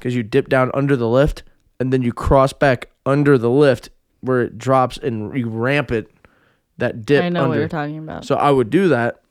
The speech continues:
Speaker 1: and I'd go and go. But this time I wanted to get crazy. I wanted to do, I would jump up and do, like, an indie, or I'd do, like, a little melon grab and just land it.
Speaker 2: On a snowboard or skis?
Speaker 1: Snowboard.
Speaker 2: Okay.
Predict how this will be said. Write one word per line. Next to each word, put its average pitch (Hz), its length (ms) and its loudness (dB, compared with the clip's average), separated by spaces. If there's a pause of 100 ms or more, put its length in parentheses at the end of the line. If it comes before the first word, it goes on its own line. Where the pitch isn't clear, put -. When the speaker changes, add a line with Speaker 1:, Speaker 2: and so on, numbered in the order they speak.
Speaker 1:
and 139 80 0
I'd 123 160 0
go 135 300 4
and 135 100 0
go. 131 240 2 (400)
But 113 120 -4
this 180 180 2
time 151 180 2
I 143 40 2
wanted 135 220 2
to 120 60 -4
get 117 140 -4
crazy. 143 320 2
I 107 40 -4
wanted 127 260 -2
to 123 80 0
do, 127 260 0
I - 100 0
would 127 120 0
jump 151 240 0
up 143 120 2
and 127 80 -10
do, 139 100 4
like, 131 200 2
an 135 80 -2
indie, 135 460 2
or - 80 -4
I'd 123 180 0
do, 131 80 4
like, 120 180 2
a 127 60 2
little 127 260 2
melon 127 400 0
grab 135 400 2 (360)
and 139 300 -2
just 139 220 -6 (220)
land 139 340 2
it. 139 220 2 (460)
Speaker 2:
On 196 160 -4
a 185 40 -2
snowboard 196 540 -4
or 170 80 -6
skis? - 500 -14 (520)
Speaker 1:
Snowboard. 139 520 -2 (440)
Speaker 2:
Okay. 175 200 -14